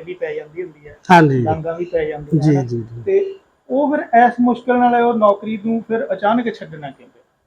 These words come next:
Speaker 1: ਤੇ ਇਹ
Speaker 2: ਹਾਂ।
Speaker 1: ਛੱਡ ਕੇ ਵਿਦੇਸ਼ ਜਾਣਾ ਪਿਆ, ਇਹ ਕੀ ਕਾਰਨ ਰਿਹਾ?
Speaker 2: ਅਹ, ਕਾਰਨ ਇਹਦੇ 'ਚ ਕੋਈ ਸੋਸ਼ਲ ਕਾਰਨ ਨਹੀਂ ਰਿਹਾ, ਇਹ ਮੇਰਾ ਪਰਸਨਲ,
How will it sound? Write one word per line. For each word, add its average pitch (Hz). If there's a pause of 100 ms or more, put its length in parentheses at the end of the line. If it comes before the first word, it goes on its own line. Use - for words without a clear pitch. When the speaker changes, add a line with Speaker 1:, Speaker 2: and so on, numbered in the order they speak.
(300)
Speaker 1:
ਤੇ 202
ਇਹ 202
Speaker 2:
ਹਾਂ। 226
Speaker 1:
ਛੱਡ 196
ਕੇ 208
ਵਿਦੇਸ਼ 196
ਜਾਣਾ 180
ਪਿਆ, 180
ਇਹ 202
ਕੀ 233
ਕਾਰਨ 180 (100)
ਰਿਹਾ? 143 (920)
Speaker 2:
ਅਹ, 262
ਕਾਰਨ 240 (380)
ਇਹਦੇ 233
'ਚ 254 (240)
ਕੋਈ 220
ਸੋਸ਼ਲ 202
ਕਾਰਨ 214
ਨਹੀਂ 202
ਰਿਹਾ, 220
ਇਹ 226
ਮੇਰਾ 208
ਪਰਸਨਲ, 233